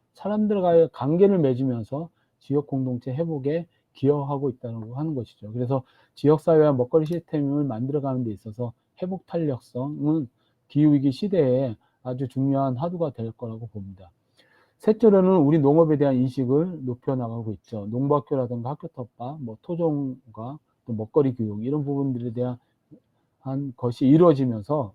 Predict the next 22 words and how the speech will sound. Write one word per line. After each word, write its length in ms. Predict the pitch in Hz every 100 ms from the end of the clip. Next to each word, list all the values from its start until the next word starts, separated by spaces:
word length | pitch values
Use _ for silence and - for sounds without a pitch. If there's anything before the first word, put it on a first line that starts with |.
| -
우리 140 | 123
농업의 460 | 131 120 135 135 127
중요성에 520 | - 131 139 - 127
대한 180 | 113 110
인식을 520 | 117 - 104 113 165 - _ _ -
높여 340 | 110 - 123 123 123
나가고 380 | 110 107 113 113
있다. 380 | 95 - 104 - _ _ _ _ _ _
그래서 420 | 170 170 175 170
이런 560 | 147 185 202 196 180 123 _ _
도시농업의 800 | 135 139 190 196 196 180 170 160
기능을 800 | - 147 160 156 151 151 156 165
봤을 360 | 120 107 127 120 -
때, 300 | 165 135 98 _ _ _ -
어, 400 | 117 113 113 110
기회, 340 | - 143 170 151
지역 280 | - 139 139
먹거리 560 | 127 - 131 135 127 - _ _
시스템을 480 | - 208 - 190 160
만드는 500 | 113 139 151 156 139
데 100 | 117
있어서 540 | 110 107 147 143